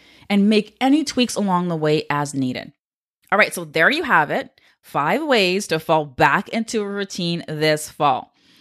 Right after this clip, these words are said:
Now, I would love to hear which one of these tips you'll try.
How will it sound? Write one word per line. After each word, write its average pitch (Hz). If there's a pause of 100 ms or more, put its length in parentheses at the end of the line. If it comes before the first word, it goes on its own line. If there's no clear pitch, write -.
(100)
Now, 185
I 208
would 453
love 196
to 247
hear 185
which 165
one 262
of 262
these 233
tips 190
you'll 170
try. 135